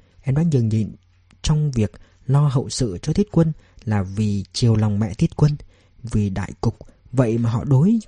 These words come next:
với em chẳng có chút tôn trọng nào. Dù sao em cũng là vợ của Thiết Quân, là người có quyền phát biểu nhất.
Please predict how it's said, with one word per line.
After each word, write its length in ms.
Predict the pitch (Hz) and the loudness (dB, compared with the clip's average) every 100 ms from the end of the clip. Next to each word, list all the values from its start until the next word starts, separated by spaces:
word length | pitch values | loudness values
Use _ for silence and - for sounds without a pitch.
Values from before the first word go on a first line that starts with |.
| 143 | 0
với 160 | 160 190 | 0 2
em 240 | 147 147 143 - | -2 -2 -4 -6
chẳng 180 | 113 90 | -6 -4
có 100 | 135 | -2
chút 220 | - - | -2 0
tôn 180 | - 156 | 2 2
trọng 220 | - 104 | 0 -2
nào. 200 | 110 92 - _ _ _ _ _ _ _ _ | -4 -4 -10 _ _ _ _ _ _ _ _
Dù 320 | 120 110 104 104 | -4 2 2 2
sao 280 | 139 135 131 | 0 0 0
em 160 | 139 | 0
cũng 140 | 170 208 | 2 0
là 120 | 107 | 0
vợ 240 | 107 107 | -2 -4
của 100 | - | -4
Thiết 240 | - - - | -4 -4 0
Quân, 220 | 143 143 - _ | -2 -2 -10 _
là 100 | 131 | 0
người 220 | 123 120 120 | 2 2 0
có 120 | 190 | 0
quyền 260 | 143 117 | -2 -2
phát 260 | 110 208 - | -2 -4 0
biểu 160 | 117 95 | -2 2
nhất. 200 | 180 | 0